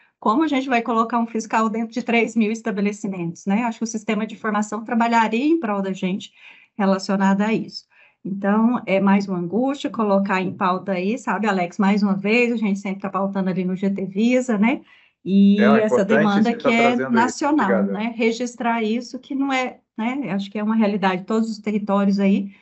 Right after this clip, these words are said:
Speaker 1: mas aqui no estado é uma angústia muito grande, Renata, né?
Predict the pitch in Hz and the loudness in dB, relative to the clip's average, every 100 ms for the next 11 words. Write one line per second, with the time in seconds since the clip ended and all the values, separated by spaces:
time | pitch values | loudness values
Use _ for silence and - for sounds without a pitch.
0 | _ _ 180 196 202 240 233 226 208 214 | _ _ -6 -4 0 0 0 -2 0 0
1 | 214 220 214 208 202 220 - 226 - - | 0 0 -2 -2 -2 -2 -2 -8 -6 2
2 | 220 233 247 247 247 226 190 185 175 - | 6 6 6 2 0 -6 -4 -6 -8 -8
3 | 180 180 190 196 180 196 196 | -8 -6 -8 -8 -4 -2 -4